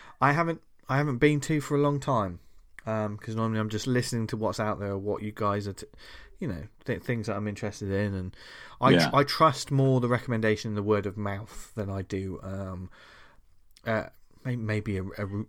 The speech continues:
Speaker 1: review on a website and stuff. But I did sort of, like, in the lead up to today's show, I just popped onto, uh, a, a website that had comic book in its name.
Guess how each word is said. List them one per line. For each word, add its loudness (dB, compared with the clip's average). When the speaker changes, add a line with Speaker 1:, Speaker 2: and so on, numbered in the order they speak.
Speaker 1:
review 0
on -2
a -2
website -4
and -16
stuff. -16
But 2
I 4
did 6
sort -2
of, -4
like, -4
in 0
the 4
lead 4
up 0
to -4
today's 0
show, 0
I -2
just -2
popped -2
onto, 0
uh, -2
a, 2
a 4
website 2
that -6
had 0
comic 2
book 2
in 2
its -4
name. 4